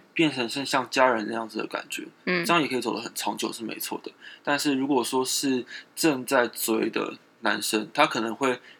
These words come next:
Speaker 1: 以为，他可能会让女生觉得好像这个人对他很好，
Speaker 2: 嗯。
Speaker 1: 非常好，无微不至的那一种好。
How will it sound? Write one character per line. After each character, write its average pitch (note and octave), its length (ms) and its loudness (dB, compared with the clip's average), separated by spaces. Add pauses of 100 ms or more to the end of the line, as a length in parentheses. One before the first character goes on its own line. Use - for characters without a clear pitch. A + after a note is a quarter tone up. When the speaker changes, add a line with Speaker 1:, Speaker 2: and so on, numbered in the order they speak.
(140)
Speaker 1:
以 A#2+ 120 0
为， A#2+ 240 2 (160)
他 E3 100 6
可 E3 100 2
能 B2 140 0
会 C#3 260 4 (880)
让 D3+ 220 4
女 G#2+ 80 -2
生 C3 180 0
觉 A#2+ 100 0
得 A2 140 0
好 A2 160 0
像 C3 140 -4
这 D#3 100 -2
个 C3+ 60 2
人 A#2 80 -4
对 B2 100 0
他 A#2+ 60 2
很 G#2 320 -6
好， - 280 -6 (1000)
Speaker 2:
嗯。 G3 160 0
Speaker 1:
非 F3 180 6
常 D3+ 160 2
好， G#2 180 4
无 A2+ 120 2
微 A#2 120 2
不 A#2 200 -6
至 C#3+ 120 -2
的 B2+ 60 -2
那 B2 120 -6
一 A2+ 120 -4
种 A2 160 -4
好。 - 320 -6